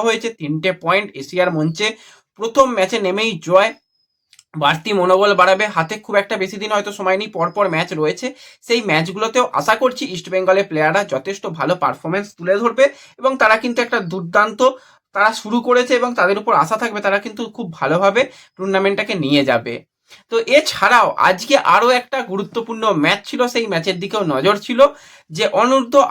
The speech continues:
আঠারো দলের টুর্নামেন্টের শুরুর ম্যাচই ডার্বি ম্যাচ। মোহনবাগানের ঘরের মাঠে ইস্ট বেঙ্গল নামতে চলেছে। খেলা দেখার কোনো রকম ব্যবস্থা ছিল না, তাও মাঠ থেকে কিছুজন লাইভ করেছে, তাদের অসংখ্য ধন্যবাদ।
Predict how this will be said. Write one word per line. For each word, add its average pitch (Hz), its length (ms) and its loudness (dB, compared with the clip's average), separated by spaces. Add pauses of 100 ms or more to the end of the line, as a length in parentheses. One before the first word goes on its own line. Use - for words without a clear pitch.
আঠারো 254 380 2
দলের 208 440 2 (260)
টুর্নামেন্টের 254 760 2 (160)
শুরুর 240 400 -2
ম্যাচই 240 380 0 (180)
ডার্বি 185 400 2
ম্যাচ। 156 300 0 (220)
মোহনবাগানের 233 760 0
ঘরের 180 320 2
মাঠে 202 260 0 (360)
ইস্ট 214 220 -12
বেঙ্গল 208 340 2 (100)
নামতে 147 240 2 (100)
চলেছে। 127 340 -2 (400)
খেলা 165 220 2
দেখার 208 240 2
কোনো 160 260 -2
রকম 185 200 0
ব্যবস্থা 135 400 0
ছিল 160 200 -6
না, 185 160 0 (140)
তাও 180 200 4
মাঠ 139 260 0 (100)
থেকে 202 160 -8
কিছুজন 175 400 -2 (100)
লাইভ 143 160 2 (120)
করেছে, 156 280 -4
তাদের 160 300 -2
অসংখ্য 220 460 -4
ধন্যবাদ। 220 500 0